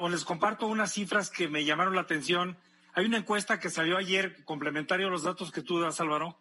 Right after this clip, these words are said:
En este, el cincuenta y seis por ciento de las personas ha tenido que recortar gastos por la reducción de sus ingresos. Pero además, el treinta y nueve por ciento ha dejado de recibir ingresos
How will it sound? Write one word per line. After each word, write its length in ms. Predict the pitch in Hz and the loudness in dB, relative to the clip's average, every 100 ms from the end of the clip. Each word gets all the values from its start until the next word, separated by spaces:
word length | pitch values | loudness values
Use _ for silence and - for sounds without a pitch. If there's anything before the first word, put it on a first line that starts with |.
| _ _ _ _ _ - | _ _ _ _ _ -2
En 240 | 151 151 | -2 -2
este, 560 | 156 147 - 160 160 160 | -2 -2 0 -2 0 -2
el 60 | |
cincuenta 440 | - 170 151 165 165 | 0 0 0 0 0
y 40 | |
seis 140 | 202 220 | 0 0
por 180 | 214 175 | -2 0
ciento 300 | 196 208 208 | -2 0 0
de 40 | |
las 140 | 180 | 0
personas 720 | - 151 170 190 196 214 - _ _ _ - | -2 -2 0 0 -2 -4 -8 _ _ _ 0
ha 160 | 170 180 | 0 2
tenido 380 | 185 202 202 | 0 2 0
que 160 | 175 196 | 2 2
recortar 480 | 202 180 156 202 190 | 2 -2 0 0 2
gastos 400 | 190 196 208 175 | 0 -2 -6 -4
por 180 | 175 151 | -2 0
la 60 | |
reducción 420 | 151 151 139 190 | 0 0 -2 -2
de 100 | 185 | -2
sus 200 | 175 160 | -4 -4
ingresos. 680 | 151 147 165 160 127 - - _ _ _ _ _ - | -2 0 -2 -4 -10 -14 -20 _ _ _ _ _ 0
Pero 200 | 139 147 | 2 2
además, 560 | 151 165 214 - - _ | 2 2 2 0 -10 _
el 140 | - 147 | -6 -2
treinta 260 | 170 151 | 0 2
y 20 | 165 | 2
nueve 200 | 202 214 | 2 0
por 180 | 185 | -2
ciento 540 | 165 190 190 220 240 - _ _ - | -2 -2 0 -2 -2 -8 _ _ -2
ha 100 | 156 | 0
dejado 540 | 202 - 196 190 220 | 0 0 0 0 -4
de 160 | 208 160 | -4 -4
recibir 400 | 151 - 156 185 | -4 -4 -4 0
ingresos 680 | 190 180 185 190 220 - | 2 2 2 0 -6 -8